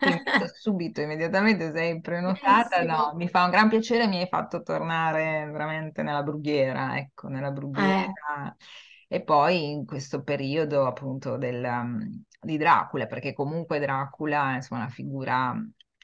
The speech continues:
Speaker 1: veramente pazzesca e, e ripeto, e tutto poi si racchiude anche in questa storia d'amore incredibile, perché poi alla fine è una storia d'amore, appunto,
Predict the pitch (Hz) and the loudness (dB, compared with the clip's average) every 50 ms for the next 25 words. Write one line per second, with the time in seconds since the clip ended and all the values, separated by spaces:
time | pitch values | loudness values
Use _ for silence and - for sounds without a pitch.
0 | _ _ 135 - 113 127 143 127 135 - - - - - _ - - - - - | _ _ -6 -4 -2 -2 -2 -4 -6 -6 -10 -12 -14 -16 _ -12 -10 -10 -10 -10
1 | - - _ _ - 135 131 127 123 120 - - - 104 113 120 - _ _ _ | -14 -20 _ _ 0 0 0 0 0 -4 -6 -8 -10 -10 -12 -14 -16 _ _ _
2 | _ _ _ _ _ _ _ _ _ _ _ _ _ 185 175 - - 170 156 - | _ _ _ _ _ _ _ _ _ _ _ _ _ -4 -4 0 0 -2 2 4
3 | 151 131 139 - 143 135 135 - 180 180 - _ - 185 180 - 156 175 170 - | 4 4 4 2 0 -6 -6 -6 -10 -10 -6 _ 0 0 4 4 2 2 2 -2
4 | 156 151 - 135 - - - - 180 165 151 147 131 135 143 165 147 135 143 151 | -4 -4 -4 -4 -8 -10 -8 -6 -6 -2 0 2 2 2 0 -2 -6 -8 -8 -10
5 | 147 - 113 123 131 - - _ _ _ _ - - - 151 151 156 151 147 147 | -10 -8 -8 -8 -8 -8 -12 _ _ _ _ -20 -8 -2 0 0 0 0 0 -2
6 | 139 143 156 160 160 151 143 - - - - 196 190 180 185 - 170 165 165 156 | -4 -4 -4 -4 -4 -4 -4 -4 -6 0 2 4 4 4 2 0 -2 -2 -2 -2
7 | 151 151 139 - 151 151 160 165 - - - - - - - - - - 151 139 | -4 -6 -4 -4 -2 -2 0 -2 -2 -4 -6 -10 -10 -6 -8 -8 -4 0 0 0
8 | 135 131 127 - - - 143 135 135 139 135 123 - - 143 139 127 - 135 - | 0 0 -2 -4 -4 -4 -4 -2 -2 -4 -4 -6 -6 -4 -2 -2 -2 -2 -2 -4
9 | 131 135 139 139 139 139 127 120 - - - - _ - 190 - - 139 135 - | -2 -2 -2 -2 -2 -2 -2 -4 -4 -6 -8 -10 _ -8 -6 -6 -6 -6 -6 -6
10 | - - - - - - | -6 -6 -6 -8 -10 -14